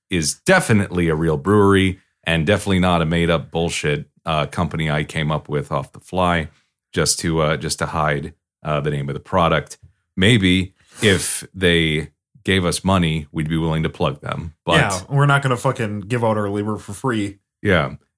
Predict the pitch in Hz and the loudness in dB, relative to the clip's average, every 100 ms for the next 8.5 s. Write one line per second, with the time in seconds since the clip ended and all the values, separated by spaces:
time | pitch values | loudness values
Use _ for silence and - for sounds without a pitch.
0 | - 104 101 92 - 151 143 - 135 139 | -4 2 4 4 2 0 0 0 -2 2
1 | 147 147 135 135 165 175 170 170 143 156 | 2 2 0 0 2 2 2 0 0 2
2 | 247 254 175 - 160 147 135 107 131 - | 2 4 2 2 2 2 0 0 -4 0
3 | 170 131 104 101 143 - 110 87 69 - | 2 2 0 -4 -4 2 4 4 0 -8
4 | _ _ - 98 92 87 76 - - 85 | _ _ 0 4 4 2 -2 -10 -14 -4
5 | 85 92 - 120 131 131 - 113 110 107 | 0 0 0 0 4 4 4 4 4 2
6 | 92 107 104 87 80 73 - - 92 78 | -2 2 2 2 0 0 0 2 2 2
7 | 76 71 - 92 98 - 95 101 - 113 | 0 -2 0 0 0 0 0 0 2 2
8 | - 95 90 101 95 | 2 0 0 0 -2